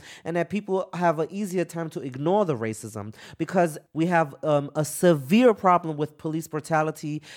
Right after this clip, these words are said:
even with the Black Lives Matter situations and the protests that happened. I've seen m-, so much footage of black people being detained, and I have made the experience of being racially profiled, being, experiencing verbal ra-, um,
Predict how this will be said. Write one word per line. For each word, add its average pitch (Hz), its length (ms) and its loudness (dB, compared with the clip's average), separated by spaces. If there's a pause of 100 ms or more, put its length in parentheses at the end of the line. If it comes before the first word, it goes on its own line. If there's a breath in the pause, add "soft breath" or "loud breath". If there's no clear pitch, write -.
(120)
even 220 260 -6
with 202 140 -2
the 175 80 -4
Black 165 260 0
Lives 156 220 -2
Matter 156 340 -2
situations 151 880 -8
and 139 140 -6
the 135 40 -6
protests 156 480 -2
that 143 120 -2
happened. 139 480 -4 (240 loud breath)
I've 170 220 0
seen 180 560 -4
m-, - 20 -12 (320)
so - 260 2
much 214 200 0
footage 175 340 -2
of 143 140 -4
black 160 260 0
people 151 220 -6
being 143 240 -4
detained, 143 520 -6 (300 loud breath)
and 147 240 -2
I 175 200 4
have 190 300 2
made 160 240 -2
the 151 60 -10
experience 147 460 -8
of 147 100 -4
being 139 220 -6
racially 143 320 -4
profiled, 135 560 -2
being, 135 340 -8 (260 loud breath)
experiencing 151 960 -4
verbal 156 360 2
ra-, 147 200 -2
um, 135 400 -6